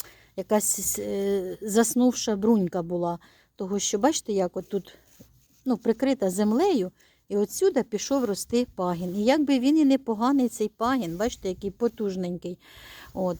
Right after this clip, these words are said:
але, е, значить, обрізатиму, буду робити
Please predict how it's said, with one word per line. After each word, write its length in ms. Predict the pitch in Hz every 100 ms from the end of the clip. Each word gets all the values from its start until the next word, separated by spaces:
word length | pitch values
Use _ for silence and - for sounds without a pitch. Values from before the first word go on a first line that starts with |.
| -
але, 360 | - 220 220 196
е, 180 | 175 170 _ - - - - - - 196 190 175 - - - -
значить, 600 | 185 208 202 - - 185 -
обрізатиму, 920 | 208 214 220 208 220 202 180 175 175 - - - - _ _ _ -
буду 340 | 190 190 202
робити 560 | 202 185 185 - 180